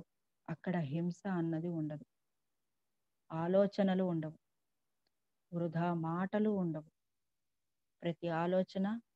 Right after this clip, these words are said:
లక్ష్యం వైపే, ప్రతి మాట అర్థవంతమే. అప్పుడు సమూహాల్లో కూడా ఒంటరిగా ఉండగలం,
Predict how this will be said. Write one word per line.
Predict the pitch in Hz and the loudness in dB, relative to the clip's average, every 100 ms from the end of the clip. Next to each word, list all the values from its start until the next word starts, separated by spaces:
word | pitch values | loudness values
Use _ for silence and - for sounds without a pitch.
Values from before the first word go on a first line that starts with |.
| - 160 | -10 -10
లక్ష్యం | - - 165 156 | -8 -6 -4 -2
వైపే, | 147 - - _ _ _ _ _ _ _ _ _ _ | -6 -10 -20 _ _ _ _ _ _ _ _ _ _
ప్రతి | 170 170 185 175 165 | -6 -2 0 2 2
మాట | 165 185 214 240 - - 165 | 0 -2 -4 -4 -10 -10 -8
అర్థవంతమే. | 147 - 175 180 170 165 151 - _ - - _ _ _ _ _ _ _ _ _ _ _ _ _ - | -6 -2 0 0 -2 -2 -4 -6 _ -20 -20 _ _ _ _ _ _ _ _ _ _ _ _ _ -2
అప్పుడు | 113 185 180 - | 0 2 0 0
సమూహాల్లో | 170 190 208 196 202 202 202 196 | 2 4 6 6 6 6 4 2
కూడా | 190 180 180 156 _ _ _ - | 2 2 0 -2 _ _ _ -8
ఒంటరిగా | 170 170 185 180 185 175 | -4 -2 0 2 2 2
ఉండగలం, | 160 165 165 160 | 2 0 0 -2